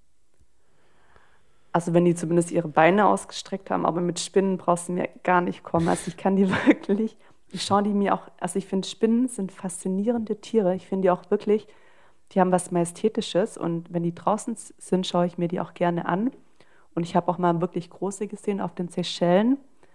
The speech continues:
und die waren auch ehrlich gesagt ziemlich hübsch, also die waren nicht haarig und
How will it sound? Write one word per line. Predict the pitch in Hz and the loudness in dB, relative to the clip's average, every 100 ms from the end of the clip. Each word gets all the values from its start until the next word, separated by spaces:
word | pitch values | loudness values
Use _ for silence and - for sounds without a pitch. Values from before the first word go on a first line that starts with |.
| - - - | -20 -20 -2
und | 180 | 2
die | 175 | 4
waren | 175 175 | 6 4
auch | 170 | 2
ehrlich | - 170 185 | -2 -2 -4
gesagt | - - 175 - - - - - - | -10 -6 -6 -8 -20 -20 -20 -20 0
ziemlich | 190 170 170 | 2 2 6
hübsch, | 202 - | 4 4
also | - 165 | 0 0
die | - 170 | -4 -2
waren | 170 | -2
nicht | 175 170 - | -2 -6 -2
haarig | 170 240 247 - | 0 0 -4 -2
und | 170 170 170 | -2 -2 -4